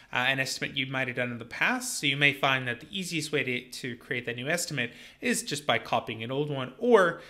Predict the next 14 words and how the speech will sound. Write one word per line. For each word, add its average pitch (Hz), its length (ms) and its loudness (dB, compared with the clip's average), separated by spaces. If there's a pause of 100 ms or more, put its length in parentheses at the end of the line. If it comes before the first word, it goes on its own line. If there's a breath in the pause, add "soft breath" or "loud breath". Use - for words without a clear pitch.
(120)
this 240 220 0
is 190 80 0
also 160 260 4
quite 143 260 2
common 139 380 -2
where 123 100 -6
maybe 131 280 2
you 120 120 -4
wanna 123 220 -2
take, 123 400 -2 (260 loud breath)
uh, 110 220 -2
an 131 160 -4
old 123 320 -6
estimate 208 480 -2